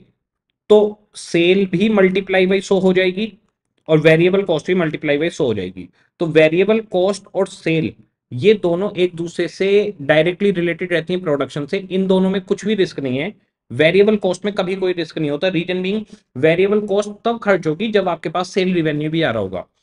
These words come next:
लेकिन फिक्स्ड कॉस्ट की दिक्कत है। मान लो वो एक लाख रुपए है, तो एक यूनिट बनाओ, सौ यूनिट बनाओ या दस हजार यूनिट बनाओ, वो एक लाख रुपए ही रहेगी। तो हमारे पास जो फिक्स्ड कॉस्ट होती है वो रिस्की कॉस्ट होती है।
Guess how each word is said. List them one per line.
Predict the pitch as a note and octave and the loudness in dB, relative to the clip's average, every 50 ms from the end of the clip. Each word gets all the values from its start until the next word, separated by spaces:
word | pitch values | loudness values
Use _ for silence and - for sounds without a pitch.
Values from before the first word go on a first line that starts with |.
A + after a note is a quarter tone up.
| _ _ _ - | _ _ _ -4
लेकिन | D3+ E3+ G#3 G#3+ | 0 0 0 0
फिक्स्ड | G#3 - A#3+ A#3 - - | 0 -2 -6 -6 -8 -6
कॉस्ट | - G#3 G3 - - | -4 -2 -2 -2 -2
की | - G3 | -2 -2
दिक्कत | D#3+ C3+ C3 - A#2 G#2 A#2+ | -2 -2 -4 -6 -6 -6 -6
है। | B2 B2 - _ - | -8 -10 -10 _ -4
मान | C3 C#3+ D#3+ F3 | -2 0 2 2
लो | F#3+ G3 | 2 2
वो | G#3 G3 - | 0 0 0
एक | F3+ G3 G3 - | 0 0 2 2
लाख | G3+ G3+ G3+ G3 G#3 | 0 0 0 -2 -4
रुपए | F#3+ F#3 C#3+ | -4 -4 -4
है, | G#2 F#2 E2 - _ _ _ _ _ _ _ - | -6 -6 -8 -12 _ _ _ _ _ _ _ -6
तो | - - - | -6 -4 0
एक | D3 D#3 D3+ - - | 0 0 0 0 0
यूनिट | F3 F#3 F#3 F#3 F#3 | 0 0 0 -2 -2
बनाओ, | F#3 F3+ F3+ F3+ F#3+ F#3 F#3 - _ _ _ _ _ _ | -2 -2 -2 -2 -4 -6 -8 -14 _ _ _ _ _ _
सौ | - - - D3 D#3 | -10 -2 2 4 4
यूनिट | D#3+ D#3+ F3 F3 F#3 F3+ F3+ | 4 4 4 2 0 -2 -2
बनाओ | E3+ E3 E3+ E3+ F3 F3+ F#3 F#3 - _ _ _ _ _ - | -4 -4 -2 -2 -4 -4 -6 -10 -16 _ _ _ _ _ -4
या | E3 F3+ | -2 -2
दस | E3 D#3 D3 C#3+ - | 0 0 0 0 0
हजार | D#3 D3 D#3+ E3 E3 E3 | -2 0 0 0 0 0
यूनिट | E3+ F3 F3 F3 F3 | -2 -2 -2 -4 -4
बनाओ, | E3 E3+ E3 E3+ F3 F#3 F#3 - - _ - | -4 -4 -2 -2 -4 -6 -8 -12 -18 _ -2
वो | C#3+ F#3 G#3 - E3 | 0 0 2 2 2
एक | F3+ F#3 F#3 | 0 0 2
लाख | F#3 F3 E3+ E3 - | 0 0 -2 -2 -6
रुपए | F3+ D#3+ D#3+ | -6 -6 -4
ही | D3 E3+ | -4 -2
रहेगी। | D#3 C3 G#2+ G2 G2 G2 F#2 D#2 - _ _ _ _ _ _ _ | -2 -2 -2 -4 -6 -10 -16 -18 -18 _ _ _ _ _ _ _
तो | - | -2
हमारे | - - D3+ D3+ D#3+ F3 G#3 | -2 0 0 0 2 2 2
पास | G#3+ G#3 F#3+ F#3 F#3+ F#3+ | 2 0 0 -2 -2 -2
जो | - A3 | -2 -4
फिक्स्ड | G#3+ - - G#3 G3 G3 - - | -6 -2 -2 -2 -2 -2 -6 -8
कॉस्ट | - G3+ F#3+ F3+ - - | -6 -4 -4 -4 -4 -4
होती | F3 D3 C3 - D#3+ | -4 -4 -4 -4 -4
है | D#3+ D#3+ D#3+ F3+ A3 - _ _ _ _ _ - | -2 -2 -2 -2 -4 -8 _ _ _ _ _ -8
वो | C3 D#3 G#3 | 0 4 4
रिस्की | A3 G#3+ F#3+ F#3+ F#3 - - - A3+ A3 | 4 4 2 -2 -4 -4 -6 -6 -6 -4
कॉस्ट | - F#3+ F3+ E3 - - | -2 -2 -2 -2 -2 -4
होती | C#3+ A2+ - - G2+ | -6 -4 -6 -8 -8
है। | F2+ D#2 - | -8 -10 -12